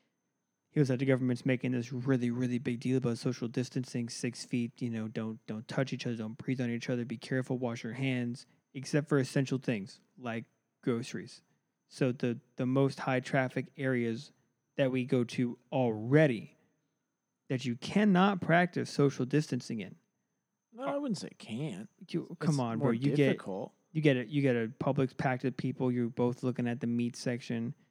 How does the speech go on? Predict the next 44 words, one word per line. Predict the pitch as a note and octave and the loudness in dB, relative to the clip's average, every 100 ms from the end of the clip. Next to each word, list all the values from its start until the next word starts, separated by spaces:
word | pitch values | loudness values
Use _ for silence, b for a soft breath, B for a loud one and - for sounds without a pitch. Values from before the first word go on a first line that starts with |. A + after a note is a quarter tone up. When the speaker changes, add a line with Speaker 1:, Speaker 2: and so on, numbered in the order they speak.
| _ _ _ _ | _ _ _ _
Speaker 1:
What | C#3+ | 2
are | |
you | C3+ | 4
Speaker 2:
No, | |
Speaker 1:
supposed | D3 C#3+ E3+ | 6 6 6
Speaker 2:
Publix, | F3+ | 4
Speaker 1:
to | |
do? | C#3 B2 | 2 2
Say, | F#3+ | 4
Speaker 2:
Publix | G3 | 4
Speaker 1:
"Yo, | C3+ | 6
yo, | A#2 A2+ | 4 0
yo, | B2+ A2+ | -2 -2
Speaker 2:
specifically | - B2+ G3 F3 C#3+ C#3 C3+ | 2 2 4 4 4 4 2
Speaker 1:
move"? | C3 C3 | -2 -6
Speaker 2:
is, | B2 A2 | -6 -4
uh, | B2 B2 A#2+ A#2 A#2 _ - | -4 -2 -2 -4 -8 _ -6
Publix | D#3+ D#3 | -4 -4
specifically | - C#3+ C3 D3 C3+ A#2+ A2+ | -6 -8 -4 -2 -2 0 -2
is | G#2+ | -2
not | A#2 B2 B2 | -4 -4 -4
letting | A2+ A2 | -2 -2
more | G#2+ G#2+ A2 | -2 -2 -2
than | G#2 G2 G2+ _ _ _ _ _ _ A2 | -2 -4 -8 _ _ _ _ _ _ -16
a | |
certain | - B2 A#2+ | -6 -4 -4
number | A#2 G#2+ | -4 -4
of | |
people | - A2 G#2+ | -4 -4 -4
in | G2 | -6
their | G2 | -8
stores. | - G#2 | -4 -2
Speaker 1:
It's | C#3+ | 2
an | D3 | 4
example. | C3 B2+ A2+ G#2 - - _ _ _ _ _ _ _ _ _ _ _ _ _ _ _ _ _ _ _ - | 4 2 -2 -2 -10 -16 _ _ _ _ _ _ _ _ _ _ _ _ _ _ _ _ _ _ _ 0
Because | D3+ C#3 | 4 6
other | C3+ | 6
stores | C3 C#3+ B2+ | 4 2 2
aren't | B2+ A2+ | 2 0
doing | A#2 A2+ | -4 -4
that. | G#2+ - | -6 -12
Speaker 2:
Your | A#2+ | -12
example | G#2 G#2+ G2 | -8 -8 -8
sucks. | - - - | -14 -18 -20